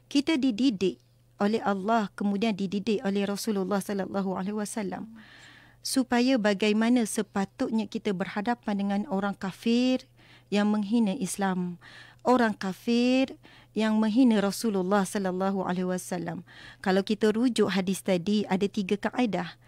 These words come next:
Yang pertama, guna kuasa. Saya percaya dan kita tidak boleh nafikan bahawa kerajaan kita memang menggunakan kuasa undang-undang. Penahanan dibuat, soal siasat dibuat.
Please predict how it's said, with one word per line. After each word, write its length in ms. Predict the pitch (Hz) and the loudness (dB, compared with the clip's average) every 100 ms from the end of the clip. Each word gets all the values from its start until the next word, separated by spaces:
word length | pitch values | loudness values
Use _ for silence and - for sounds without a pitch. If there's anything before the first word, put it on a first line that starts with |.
| - - - | -20 -20 -4
Yang 240 | 233 247 | 2 2
pertama, 400 | 277 269 277 277 | 2 0 4 4
guna 320 | 208 208 190 | 4 0 -2
kuasa. 400 | - 185 - - 277 _ _ _ _ _ _ | -4 -8 -8 -12 -14 _ _ _ _ _ _
Saya 320 | - 254 262 254 | -2 2 2 2
percaya 720 | 208 185 208 190 208 220 220 - | -2 -2 -2 0 0 -2 -4 -2
dan 240 | 202 208 | -2 -2
kita 240 | 247 233 | -4 -2
tidak 240 | 214 196 180 170 | -2 0 -2 -2
boleh 160 | 196 | -2
nafikan 640 | 190 175 - 196 196 185 185 | -2 -4 -8 -8 -4 -4 -2
bahawa 240 | 202 220 | 0 0
kerajaan 480 | 226 196 185 190 190 | 0 -4 -2 -4 -4
kita 240 | 208 247 | -6 -2
memang 400 | 233 214 214 202 | -2 0 0 0
menggunakan 480 | 190 196 190 196 190 | -2 -2 -2 -4 -4
kuasa 320 | 190 185 190 | -4 -4 -4
undang-undang. 640 | 185 175 - 180 175 180 196 - - - - _ | -4 -4 -4 -6 -6 -10 -12 -18 -20 -20 -20 _
Penahanan 560 | 254 269 262 277 285 262 | 2 4 4 4 6 4
dibuat, 480 | 202 170 175 165 - | 2 -2 -2 -2 -4
soal 320 | - 240 240 | -10 -2 -2
siasat 400 | 233 247 240 262 | 0 -2 -2 -4
dibuat. 480 | 185 185 170 170 160 | -4 -6 -4 -4 -4